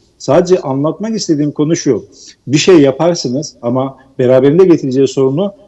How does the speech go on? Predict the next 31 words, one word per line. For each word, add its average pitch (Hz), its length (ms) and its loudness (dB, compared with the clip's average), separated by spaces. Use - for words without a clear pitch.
çözerek, 123 520 2
başında 139 360 -2
düşünerek 170 460 -2
bence 127 300 0
bu 120 80 -2
sorunlara, 117 520 -4
e, 131 40 -2
şey - 180 2
yapmak 110 420 -2
lazım, 104 240 -2
irdelemek 110 600 0
lazım. 101 300 -4
Bu 185 80 2
konu 269 200 2
aslında 185 340 0
benim 170 160 2
muhatap 180 400 0
olduğum 175 260 2
bir 151 80 0
konu 160 240 -2
da 123 160 -4
değil. 95 160 -12
Bu 123 60 -4
konuyu 226 260 0
sadece 196 380 2
şu 185 180 -2
anda 180 160 -2
programda 170 400 2
olduğumuz 165 380 0
için 147 220 -4
ben, 113 180 -6